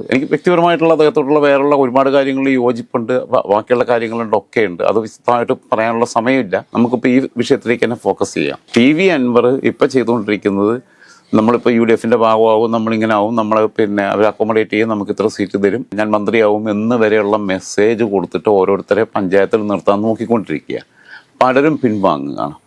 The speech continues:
പക്ഷേ പല സ്ഥലത്തും ഒരു അമ്പത് വോട്ട് പിടിക്കാൻ പറ്റിക്കഴിഞ്ഞാൽ ജയപരാജയങ്ങൾ നിർണ്ണയിക്കാൻ പറ്റും. അതിൽ നിന്ന് പോലും പിന്നോട്ട് പോകുന്നൊരവസ്ഥയിലേക്കാണ് ഇന്നത്തെ ഏറ്റവും പുതിയ അപ്ഡേറ്റ്സ് വന്നിട്ടുള്ളത്. രണ്ട് കാര്യങ്ങളാണ് ശ്രദ്ധിക്കേണ്ടത്. പി വി അൻവർ ഏറ്റവും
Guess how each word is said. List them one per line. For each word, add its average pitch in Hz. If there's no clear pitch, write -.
പക്ഷേ 175
പല 143
സ്ഥലത്തും 156
ഒരു 151
അമ്പത് 143
വോട്ട് 135
പിടിക്കാൻ 135
പറ്റിക്കഴിഞ്ഞാൽ 131
ജയപരാജയങ്ങൾ 143
നിർണ്ണയിക്കാൻ 113
പറ്റും. 92
അതിൽ 131
നിന്ന് 185
പോലും 120
പിന്നോട്ട് 117
പോകുന്നൊരവസ്ഥയിലേക്കാണ് 90
ഇന്നത്തെ 110
ഏറ്റവും 113
പുതിയ 92
അപ്ഡേറ്റ്സ് 85
വന്നിട്ടുള്ളത്. -
രണ്ട് 175
കാര്യങ്ങളാണ് 123
ശ്രദ്ധിക്കേണ്ടത്. 78
പി 123
വി 190
അൻവർ 135
ഏറ്റവും 175